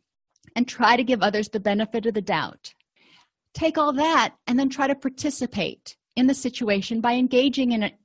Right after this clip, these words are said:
in interactions, going with the flow, and becoming one with group activities and conversations instead of trying to hold on and control where everything goes. Sometimes relationships are just unhealthy,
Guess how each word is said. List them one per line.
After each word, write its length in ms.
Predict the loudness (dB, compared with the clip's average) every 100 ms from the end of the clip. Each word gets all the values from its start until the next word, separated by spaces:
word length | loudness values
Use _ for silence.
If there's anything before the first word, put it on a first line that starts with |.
| 0
in 240 | 0 0
interactions, 880 | -2 -2 0 0 -2 -4 -4 -4 -8 -16 -20 -20 -20 -14 2
going 340 | 4 6 6
with 140 | 2
the 100 | -2
flow, 540 | -12 -4 -2 0 -2 -6 _ _ _ _
and 120 | 2 2
becoming 560 | 2 0 2 2 0
one 300 | 0 4 4
with 220 | 2 -4
group 240 | -4 0 0
activities 560 | 0 -2 -2 0 -2
and 100 | -6
conversations 840 | -6 -4 -4 0 0 0 -2 -6 -8
instead 260 | -4 -4
of 60 | -4
trying 280 | -4 0 0
to 80 |
hold 340 | -2 0 0 2
on 260 | 0 -2
and 200 | -4 -8
control 640 | -8 -10 -2 2 2 2 -2
where 200 | -6 -4
everything 460 | -4 -4 -6 -4 -2
goes. 500 | -2 -2 -6 -12 -16 _ _ _ _ -20 -20 -20 -20
Sometimes 640 | 0 2 2 4 4 4
relationships 640 | 2 2 2 2 0 0 -4
are 60 | -4
just 260 | -4 -6 -6
unhealthy, 680 | -6 -2 -4 -6 -14 -18